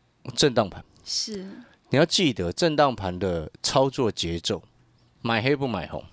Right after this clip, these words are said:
Speaker 2: 嗯。
Speaker 1: 买低不买高。
Speaker 2: 是。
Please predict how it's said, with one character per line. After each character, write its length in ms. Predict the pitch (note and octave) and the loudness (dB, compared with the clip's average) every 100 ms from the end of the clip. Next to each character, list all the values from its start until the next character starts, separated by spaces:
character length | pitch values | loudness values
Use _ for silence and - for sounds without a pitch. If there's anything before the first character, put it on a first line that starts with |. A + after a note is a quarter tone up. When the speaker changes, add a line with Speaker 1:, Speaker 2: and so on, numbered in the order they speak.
| _ _ - | _ _ -10
Speaker 2:
嗯。 420 | A3+ G3+ F#3 G#3+ B3 | -8 -8 -12 -18 -12
Speaker 1:
买 320 | - A2+ G#2 F#2+ - | -6 -4 -4 -4 -2
低 200 | D3+ D3 | 2 2
不 140 | C3+ C3+ | 2 -2
买 200 | F2 D2 | -2 -4
高。 280 | F#2 F2+ - _ | -4 -4 -6 _
Speaker 2:
是。 240 | - - | -12 -10